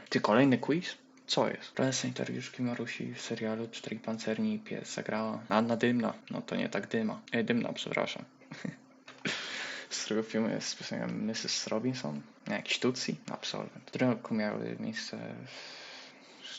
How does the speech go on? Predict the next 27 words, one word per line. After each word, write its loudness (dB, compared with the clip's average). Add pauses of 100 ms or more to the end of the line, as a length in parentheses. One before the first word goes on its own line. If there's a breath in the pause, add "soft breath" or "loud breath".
co, 0
kurwa? -12 (580)
Uuu, 0
Sigma. -2 (800)
Dobra, 8
to, -12
to 6
jest 6
szybka 0
strzelanka, 2 (100)
bo 0
nie 0
chcę -8
mi -6
się -8
tego 4
robić. 0 (280)
No -4
i -4
to -4
będzie -2
chyba, -2 (120)
e, 4
ultimo 4 (220 loud breath)
quizo 4 (520 loud breath)
para 6
este, 4